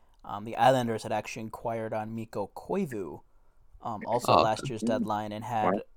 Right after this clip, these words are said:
Speaker 1: I believe, the Wild were seeking Kiefer Bellows in return for Koivu, um, if, if I recall correctly. But yeah, he was definitely a, a player that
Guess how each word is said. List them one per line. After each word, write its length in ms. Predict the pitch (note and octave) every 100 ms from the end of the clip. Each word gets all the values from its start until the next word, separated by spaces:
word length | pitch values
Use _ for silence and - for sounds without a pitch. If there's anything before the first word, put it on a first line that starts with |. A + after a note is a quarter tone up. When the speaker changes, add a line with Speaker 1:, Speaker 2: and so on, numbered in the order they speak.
| -
Speaker 1:
I 100 | A2+
believe, 300 | A2+ A2 G#2
the 80 | G#2+
Wild 300 | G#2+ A2+ A2+
were 120 | G#2
seeking 460 | - A#2+ G#2 A#2 G#2
Kiefer 400 | - A2+ G2 G#2
Bellows 680 | G#2 G#2 G2+ G2+ - - - - - -
in 120 | A#2
return 300 | G#2+ - A2
for 140 | - -
Koivu, 600 | - C#3+ D3 A#2+ F#2+ D#2+ - - - - - - -
um, 260 | C#2+ C#2
if, 100 | - -
if 160 | -
I 120 | F#2+
recall 360 | F#2 F#2 - F#2+
correctly. 420 | - - - A2+ -
But 100 | F#2
yeah, 140 | A2+
he 100 | G#2+
was 100 | G#2
definitely 460 | B2 A2+ A#2 A2 G#2+
a, 180 | G2+ -
a 80 | -
player 320 | - C3+ B2
that 280 | A#2 G#2